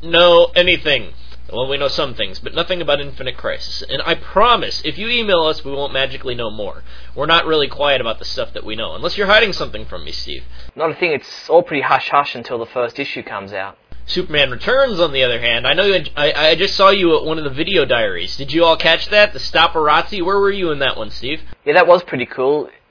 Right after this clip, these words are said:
Speaker 2: If you blink, you'll miss it, though. Um, but to answer your question, Neil, it was during filming on the streets of Sydney way back in April. I was sitting at a cafe which was situated right on the barrier of the filming location,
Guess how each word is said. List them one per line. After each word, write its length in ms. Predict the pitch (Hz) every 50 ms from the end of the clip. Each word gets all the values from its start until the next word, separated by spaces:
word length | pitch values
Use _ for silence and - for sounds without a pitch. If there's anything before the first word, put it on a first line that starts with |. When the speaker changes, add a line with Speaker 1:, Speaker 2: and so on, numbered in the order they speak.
| _ _ _ _ _ -
Speaker 2:
If 140 | 139 -
you 80 | - 139
blink, 300 | 127 139 175 175 156 -
you'll 100 | 135 123
miss 240 | 127 135 143 - -
it, 140 | 107 101 -
though. 320 | 98 98 101 113 117 -
Um, 500 | 95 113 113 113 113 113 113 110 113 113 _ _ _ _ _ _ _ _
but 100 | - 123
to 120 | - 123 147
answer 200 | 151 151 - 139
your 80 | 123
question, 420 | - - 139 139 139 - - 120 117
Neil, 340 | 117 120 127 143 147 - -
it 140 | 113 127 -
was 160 | 104 127 123
during 300 | 117 131 147 147 135 127
filming 340 | - - 131 131 139 135 127
on 80 | 123
the 80 | 117 113
streets 300 | - - 131 127 120 -
of 80 | 110 -
Sydney 360 | - - 135 123 123 120 113
way 220 | 110 120 123 123
back 300 | 117 113 117 117 - -
in 80 | 110 110
April. 420 | 117 127 131 - - - 160 190 - _ _ _ _ _ _ _ _ _
I 60 | -
was 140 | 113 113 -
sitting 220 | - 131 135 127 120
at 60 | 113
a 40 | 113
cafe 560 | - - 127 120 - - 127 120 120 117 117
which 160 | 113 117 -
was 80 | 113 -
situated 560 | - - 131 - - 123 120 117 117 113 110
right 240 | 117 123 127 127 123
on 100 | 120 120
the 80 | 113
barrier 400 | 107 104 117 113 117 120 123 123
of 80 | 117 107
the 80 | 98
filming 320 | 104 - - 123 123 127 127
location, 720 | 127 123 123 120 - 123 117 123 - - 165 156 160